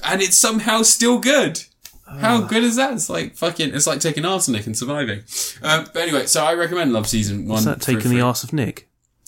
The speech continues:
Speaker 1: Yeah.
Speaker 2: You'd love taking the arse of Nick.
Speaker 1: Nick Cage. Um, I recommend it. Season one through three of Love. I wouldn't recommend binging it. It's probably something that's good to sleep on after watching a couple of episodes, but I don't, I don't work like that, I'm afraid.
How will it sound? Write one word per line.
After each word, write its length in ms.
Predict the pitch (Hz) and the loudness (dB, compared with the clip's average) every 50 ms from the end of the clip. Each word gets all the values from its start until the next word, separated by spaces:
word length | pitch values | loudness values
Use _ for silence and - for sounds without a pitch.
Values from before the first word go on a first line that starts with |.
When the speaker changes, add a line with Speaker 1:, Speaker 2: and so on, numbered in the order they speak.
| - _ _ | -16 _ _
Speaker 1:
Yeah. 260 | - - 117 104 90 87 147 | -14 -10 -10 -10 -10 -8 -6
Speaker 2:
You'd 180 | 143 139 123 | -6 -4 -2
love 120 | 127 113 - | -4 -4 -4
taking 280 | - 113 107 - 101 | -6 -8 -6 -4 -2
the 80 | 107 110 | -2 -2
arse 260 | 107 98 - - - | -2 -2 -4 -6 -6
of 100 | - - | -6 -20
Nick. 220 | - - - - - | -20 -20 -20 -12 -6
Speaker 1:
Nick 200 | 104 123 127 - | -6 -6 -4 -4
Cage. 600 | 139 110 101 95 95 95 98 95 - - - _ _ _ _ _ _ _ _ _ _ _ _ - | -4 -4 -4 -6 -6 -8 -10 -10 -10 -12 -12 _ _ _ _ _ _ _ _ _ _ _ _ -6
Um, 640 | - 113 117 117 120 123 123 123 123 120 123 120 - _ _ _ _ _ | -2 0 2 4 4 4 4 4 2 2 0 -6 -6 _ _ _ _ _
I 120 | - 139 160 | 0 0 2
recommend 440 | 175 180 165 190 190 214 214 254 120 | 2 2 0 0 -2 -2 -2 -2 -2
it. 220 | 101 - - _ _ - | -4 -6 -10 _ _ -6
Season 500 | - - 160 151 135 139 139 135 127 120 | -4 -2 -2 0 0 2 2 0 0 0
one 140 | 139 147 143 | -2 -2 0
through 120 | 147 143 | -2 -2
three 180 | 131 139 147 139 | -2 0 -2 -2
of 100 | 127 120 | 0 0
Love. 380 | 135 143 147 151 - - - - - | 0 0 0 -2 -6 -10 -16 -10 -4
I 80 | - 123 | -2 0
wouldn't 200 | 135 151 147 143 | 0 0 0 0
recommend 340 | 139 135 143 131 120 117 | -2 0 2 2 2 2
binging 400 | 120 127 131 135 131 143 139 147 | 2 2 2 2 2 0 -2 -2
it. 200 | 160 - - _ _ - | -2 -4 -8 _ _ -8
It's 180 | 123 110 - - | -8 -6 -6 -4
probably 200 | - 123 123 117 | -4 -4 -2 -2
something 240 | - 127 120 107 95 | -2 -2 -2 -4 -4
that's 200 | 107 107 - - | -4 -4 -6 -4
good 220 | - 123 113 110 110 | -2 -4 -2 -2 -2
to 240 | 117 110 107 101 | -2 -2 -4 -2
sleep 320 | - - - 120 113 110 127 | -2 -2 0 0 -2 -2 -4
on 260 | 117 113 110 110 110 - - - - | -4 -4 -4 -6 -6 -10 -18 -12 -6
after 240 | 104 110 107 - 110 | -6 -6 -6 -4 -6
watching 260 | 113 113 - - 110 | -4 -4 -2 -2 -4
a 40 | 110 | -4
couple 220 | 117 113 113 117 117 | -6 -6 -6 -6 -6
of 60 | 117 | -6
episodes, 380 | 113 113 - 123 120 120 117 113 | -6 -6 -6 -4 -4 -4 -4 -6
but 340 | - 98 92 82 - - _ _ - | -6 -6 -6 -6 -6 -10 _ _ -10
I 80 | - - | -10 -8
don't, 240 | - 95 87 - - _ _ _ _ _ _ _ _ _ - | -8 -8 -10 -10 -14 _ _ _ _ _ _ _ _ _ -10
I 120 | - 101 | -10 -8
don't 180 | 98 92 73 - | -8 -8 -10 -8
work 160 | 92 95 - | -8 -10 -8
like 160 | - - - 95 | -8 -10 -10 -8
that, 220 | 98 - - - | -10 -12 -12 -12
I'm 120 | - 98 101 | -12 -12 -12
afraid. 320 | 104 - 117 107 104 98 | -12 -14 -14 -12 -12 -12